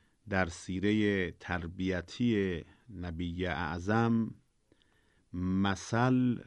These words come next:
جایگاه ویژه‌ای دارد برای تأثیر حقایق، برای تأثیر مواعظ. این عنصر نقش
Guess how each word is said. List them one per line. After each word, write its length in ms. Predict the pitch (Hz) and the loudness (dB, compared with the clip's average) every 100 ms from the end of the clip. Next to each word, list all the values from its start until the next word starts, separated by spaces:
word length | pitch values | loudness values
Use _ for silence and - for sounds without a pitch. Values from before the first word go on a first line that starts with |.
| - _ _ _ - | -18 _ _ _ -10
جایگاه 680 | 98 92 90 90 107 107 101 104 107 104 | -4 -2 -2 -2 0 0 0 2 2 0
ویژه‌ای 680 | 92 87 90 92 113 95 82 | -2 -4 -4 0 0 0 -4
دارد 640 | 82 82 80 78 _ - _ _ _ _ _ _ _ _ _ _ _ _ _ _ | -6 -8 -8 -12 _ -20 _ _ _ _ _ _ _ _ _ _ _ _ _ _
برای 680 | 90 95 107 113 113 120 117 | -2 2 4 4 4 4 2
تأثیر 760 | 117 - 104 - - 113 113 117 | -2 -4 -4 -4 -2 2 2 2
حقایق، 800 | - 90 90 92 92 104 113 - - - _ _ _ _ _ _ _ _ _ _ _ _ _ _ - | 0 -4 -2 0 2 4 2 0 -14 -20 _ _ _ _ _ _ _ _ _ _ _ _ _ _ -4
برای 760 | 95 101 110 107 117 117 113 | -2 2 2 4 4 2 0
تأثیر 840 | - - 95 - - 117 117 101 98 | -2 -6 -4 -6 -4 0 2 4 4
مواعظ. 1300 | 95 95 98 92 101 101 - 120 131 110 113 107 - _ _ | 4 4 2 2 2 2 4 4 4 2 -6 -8 -12 _ _
این 300 | - 135 143 - | 4 8 8 4
عنصر 680 | 104 98 - - 120 127 117 110 101 | 2 2 -2 0 4 4 2 -4 -10
نقش 600 | 98 92 101 - - - | -4 0 0 0 -8 -2